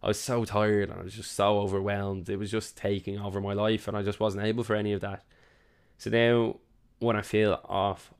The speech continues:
I can do all of those things to recenter myself, which is fantastic. Um, so I, I do have a lot to thank medication for, um,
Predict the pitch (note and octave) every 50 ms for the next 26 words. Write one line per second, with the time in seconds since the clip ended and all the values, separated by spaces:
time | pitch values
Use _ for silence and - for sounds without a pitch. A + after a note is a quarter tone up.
0 | _ - G2+ - G2+ G2 F2+ - G#2 G#2 G#2 G#2 G#2 G#2 G2+ G2+ G2 G2 G2 F#2+
1 | F#2 - - F#2+ F#2+ F#2 F#2 F2 - - F#2 F#2+ F#2 F2 - F#2 F#2 - - F#2+
2 | F#2 F2+ - F#2+ F#2+ F#2+ G2+ - G2 - - G2+ - - F#2 F#2 - F#2 F#2+ G2+
3 | G2 - - A2+ A2 - _ _ _ _ _ _ _ _ _ _ _ _ _ _
4 | _ _ _ _ _ _ _ _ _ _ _ _ _ - G2+ G2 G2 F#2+ F#2+ F#2
5 | F#2 F#2 F#2 F#2 F2+ - _ _ _ _ _ _ _ _ _ _ _ _ _ _
6 | _ _ _ _ - - - A2 G#2+ G2+ A2 G#2+ - - G#2 A2 G2+ - A2 A2+
7 | A#2+ A2+ A2+ G#2 G2+ F#2+ F#2+ F#2+ F#2+ F2+ - _ _ _ _ _ _ _ _ _
8 | _ _ _ _ _ _ _ _ _ _ _ _ _ _ _ _ _ _ _ _
9 | - - - - - - - G2 F#2 F#2 F2+ - - _ _ _ _ _ _ _
10 | _ _ _ _ _ _ _ - - F#2+ F#2+ F#2+ F#2+ - F#2+ F#2 F#2 - F#2 F2+
11 | - - G2 G2 G2+ F#2+ F#2 - _ _ _ _ _ _ - G#2 G#2+ F#2 F2+ F#2
12 | F2+ F2+ F2+ F2+ F2+ F2+ F2+ -